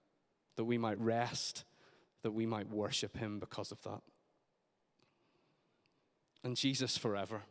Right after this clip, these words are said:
Jesus wants you. He wants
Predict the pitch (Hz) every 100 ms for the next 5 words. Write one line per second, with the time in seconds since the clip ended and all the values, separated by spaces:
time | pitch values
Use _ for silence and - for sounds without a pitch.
0 | - _ _ _ _ _ _ _ _ _
1 | _ _ _ _ - - 147 151 139 131
2 | - - 127 127 123 123 - - 110 113
3 | 117 - - _ _ _ _ _ _ _
4 | _ _ _ - 131 131 135 127 -